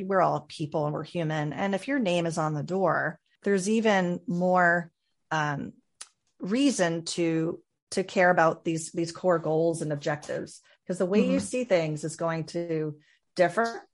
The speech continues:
Speaker 1: and how your, what your options are, what your motivations are, and who you might wanna sell to or transition to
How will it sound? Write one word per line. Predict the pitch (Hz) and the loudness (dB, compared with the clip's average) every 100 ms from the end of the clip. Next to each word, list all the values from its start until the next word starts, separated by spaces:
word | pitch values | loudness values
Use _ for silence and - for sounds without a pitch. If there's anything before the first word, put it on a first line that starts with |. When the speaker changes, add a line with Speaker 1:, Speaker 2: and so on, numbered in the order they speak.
| _ _ _ _ _ _ _ | _ _ _ _ _ _ _
Speaker 1:
and | 185 | -6
how | 190 214 | 2 4
your, | 208 190 180 - | 4 4 2 0
what | 185 190 | -4 0
your | 180 170 | 0 0
options | 156 - 185 | -2 -2 0
are, | 214 | 2
what | 202 | 2
your | 196 180 | 0 -2
motivations | 170 160 156 156 160 190 185 | 0 0 0 -2 -2 -4 -2
are, | 202 220 | 0 0
and | 185 | -2
who | 180 220 | -4 -2
you | 220 214 | 0 2
might | 180 180 | 0 0
wanna | 180 160 | -2 -4
sell | 151 - 151 165 | -6 -4 -2 -2
to | 175 247 240 | -4 -4 -2
or | 185 | -2
transition | - 170 185 214 165 151 | -4 -4 -2 -2 -2 -6
to | - 151 151 151 | -4 -4 -2 -4